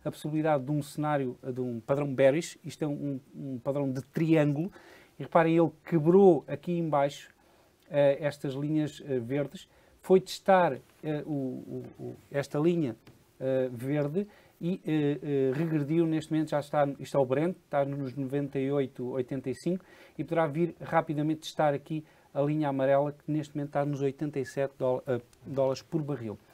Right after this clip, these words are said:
Finalmente, temos aqui o, o, o X L F, que é o E T F do setor financeiro dos Estados Unidos, e podemos ver que, comparativamente ao restante mercado,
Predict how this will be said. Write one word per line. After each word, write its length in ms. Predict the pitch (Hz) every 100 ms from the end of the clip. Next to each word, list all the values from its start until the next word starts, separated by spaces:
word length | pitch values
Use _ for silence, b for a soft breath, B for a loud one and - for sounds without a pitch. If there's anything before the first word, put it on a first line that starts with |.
| B B _
Finalmente, 480 | 214 214 196 135 104 _ _ _ _ _ _ - -
temos 220 | - 170 165
aqui 260 | - 170
o, 80 | 156
o, 480 | 139 135 139 131 127
o 60 | -
X 240 | - 151
L 240 | 160 127
F, 140 | 139 147
que 100 | 147
é 20 |
o 160 | 131 139
E 40 |
T 140 | -
F 140 | 139 -
do 80 | 131
setor 280 | 147 131 135
financeiro 500 | 139 131 117 117 - B B B B
dos 100 | -
Estados 260 | - 135
Unidos, 180 | 131 147
e 40 | 156
podemos 280 | 170 170 135
ver 240 | 160 165
que, 240 | - 175 175 b _ _ _
comparativamente 920 | 220 202 190 185 185 160 156 151 139
ao 160 | 139 123
restante 540 | - - - 170 156
mercado, 520 | 151 139 - 127 131